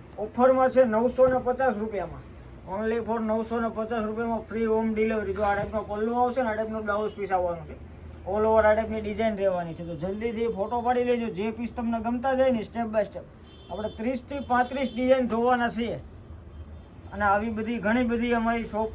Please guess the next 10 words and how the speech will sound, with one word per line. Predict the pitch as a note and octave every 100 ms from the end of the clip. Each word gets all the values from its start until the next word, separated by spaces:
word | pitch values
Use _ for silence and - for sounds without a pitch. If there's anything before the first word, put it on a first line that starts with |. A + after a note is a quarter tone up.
| -
પર | A#3+
સાડીઓ | G#3+ G#3+ G3+ G#3 A3+
છે. | G#3+ A3+ G3+ E3+ -
તો | F#3+
જલ્દીથી | F3 G3+ G#3 A3 A3+
અમારી | G3+ G#3 G#3+
શોપને | G3+ G3+ A3+ C4 C4
વિઝિટ | A#3+ A#3 A3+
કરી | B3+ A#3+
લ્યો | A#3+ B3+